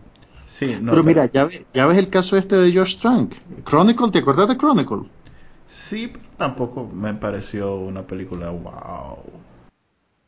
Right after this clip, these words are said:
Speaker 2: Ahora, este maje sí es el que va a llevar el, el,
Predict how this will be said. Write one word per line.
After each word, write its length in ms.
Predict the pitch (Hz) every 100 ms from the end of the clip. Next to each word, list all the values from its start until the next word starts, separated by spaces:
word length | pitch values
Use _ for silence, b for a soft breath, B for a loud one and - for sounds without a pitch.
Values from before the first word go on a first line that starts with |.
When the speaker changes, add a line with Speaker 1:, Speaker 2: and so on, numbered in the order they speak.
| _ _ b b b -
Speaker 2:
Ahora, 360 | 139 131 104
este 260 | 143 170 226
maje 320 | 180 170 208
sí 380 | 190 143 156 196 -
es 160 | 131
el 140 | 147 147
que 120 | 156
va 280 | 131 127 151
a 160 | 160 139
llevar 680 | 123 113 113 117 127 151 -
el, 340 | 123 107 101
el, 480 | - 98 92 95